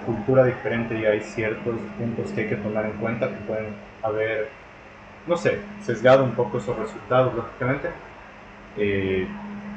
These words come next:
sin embargo, sí es una evidencia, yo creo que al menos, para tomar en cuenta que el, el tema de que si tienes más salario, lógicamente no vas a caer en un tema delictivo.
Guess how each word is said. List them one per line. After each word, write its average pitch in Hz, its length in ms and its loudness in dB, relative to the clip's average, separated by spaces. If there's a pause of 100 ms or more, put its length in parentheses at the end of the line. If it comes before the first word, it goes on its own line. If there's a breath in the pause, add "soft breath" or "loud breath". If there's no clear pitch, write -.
(880)
sin 143 260 2
embargo, 143 480 8
sí 135 300 4
es 143 100 6
una 143 160 2
evidencia, 113 720 2
yo 117 160 2
creo 120 180 0
que 117 60 0
al 101 120 -2
menos, 113 320 -2 (500)
para 127 220 8
tomar 151 260 6
en 160 160 2
cuenta 143 560 4
que 117 60 -4
el, 113 100 -2
el 117 320 -2
tema 131 220 4
de 113 100 4
que - 120 -10
si - 160 -6 (360)
tienes 135 280 4
más 131 200 2
salario, 120 420 4
lógicamente 117 640 -2
no 127 160 4
vas 131 160 8
a 120 140 0
caer 117 220 4
en 117 120 0
un - 140 0
tema 120 220 0
delictivo. 104 560 0